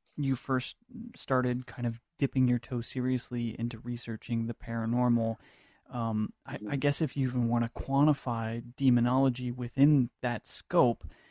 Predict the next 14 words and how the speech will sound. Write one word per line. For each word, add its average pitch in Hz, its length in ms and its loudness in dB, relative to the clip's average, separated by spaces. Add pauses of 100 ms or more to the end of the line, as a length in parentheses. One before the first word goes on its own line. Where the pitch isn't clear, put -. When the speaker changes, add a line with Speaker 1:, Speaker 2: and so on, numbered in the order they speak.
(180)
Speaker 1:
but 151 80 2
when 170 140 6
did 208 220 4
you 220 60 6
Speaker 2:
Yep. 214 80 8
Speaker 1:
start 175 260 -2
just 151 220 -8
diving 151 360 2
into 131 760 2
high 131 240 -6
strangeness - 840 -2
and, 95 260 -10
and, 113 300 -8
uh, 107 220 -12